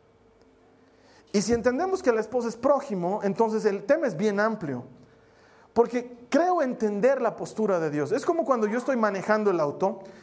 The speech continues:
y mis hijas están atrás. Muchas veces pasa así. Estoy yo solo, la Carly no está conmigo y las chicas están atrás. Y a veces comienza una pequeña peleita. Escucho nomás que están ahí. "¡Au! ¡No me patees!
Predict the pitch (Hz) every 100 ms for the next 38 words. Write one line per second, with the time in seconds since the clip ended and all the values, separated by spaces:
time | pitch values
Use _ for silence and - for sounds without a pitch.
0 | - 175 202 196 240 226 202 202 220 214
1 | 226 262 - - - - - - - 196
2 | 254 254 202 208 185 208 180 170 139 -
3 | 196 196 220 233 240 240 208 - 180 175
4 | 170 180 208 208 269 269 254 226 - 190
5 | 190 160 170 165 147 156 - - - -
6 | - 196 240 330 339 - 240 262 285 277
7 | 262 247 240 - 233 233 294 277 220 202
8 | 214 214 - - - - - - 196 196
9 | 339 285 214 202 175 185 202 185 180 359
10 | 320 - - - - - _ 311 359 294
11 | 247 135 -